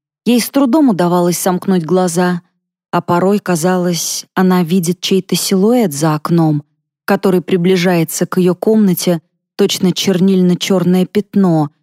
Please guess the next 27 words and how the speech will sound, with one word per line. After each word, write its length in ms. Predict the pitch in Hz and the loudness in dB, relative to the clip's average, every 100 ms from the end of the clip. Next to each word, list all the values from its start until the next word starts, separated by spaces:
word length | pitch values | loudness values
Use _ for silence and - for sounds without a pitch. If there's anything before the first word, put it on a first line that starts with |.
| _ | _
в 60 | - | -8
сером 340 | - 185 160 | -2 -2 0
сумраке 580 | 156 - 175 156 156 - | -4 -2 -2 -2 -2 -2
ночи. 540 | 170 165 147 - 160 - _ _ _ _ _ _ _ _ _ | 0 0 -2 -6 -10 -14 _ _ _ _ _ _ _ _ _
Когда 360 | 220 220 339 | -2 0 2
она 160 | 349 277 | 2 2
была 280 | 208 208 202 | 2 0 2
маленькой, 840 | 208 285 302 220 202 180 170 165 - _ | 2 2 2 0 0 -2 -2 -6 -12 _
подобные 600 | 202 202 226 202 202 190 | -2 0 0 2 2 2
ночные 440 | 185 190 - 208 | 0 -2 -2 -2
кошмары 600 | 202 214 202 233 285 294 | 0 -2 -2 0 0 0
обрушивались 920 | 233 - 185 214 247 - 202 196 180 202 | -2 -4 -2 -2 -2 -2 0 0 -2 -2
на 60 | |
неё 380 | 196 190 185 202 | 0 0 0 -2
в 100 | - | -4
плохие 480 | - 185 170 196 190 | -4 -4 -2 -2 -2
времена, 640 | 175 180 180 185 190 180 _ _ | 0 0 0 0 -2 -4 _ _
как 240 | - 202 - | -6 -4 -2
волны. 680 | 185 233 180 160 156 151 - _ _ _ _ _ | 0 2 2 0 -2 -4 -10 _ _ _ _ _
В 60 | - | -6
таких 340 | 185 - 175 | -4 -2 -2
снах 520 | - 208 240 262 - - _ _ _ | -2 0 0 -2 -6 -14 _ _ _
всё 260 | - 262 | -2 0
Селине 480 | 285 - 202 202 196 | 0 0 0 2 0
казалось 540 | 196 180 180 180 175 - | 0 -2 -2 -2 -2 -4
слишком 580 | - 240 269 - 226 | -2 0 0 0 0
ярким, 760 | 220 185 190 175 - 156 147 160 | 0 0 -2 -2 -6 -8 -8 -10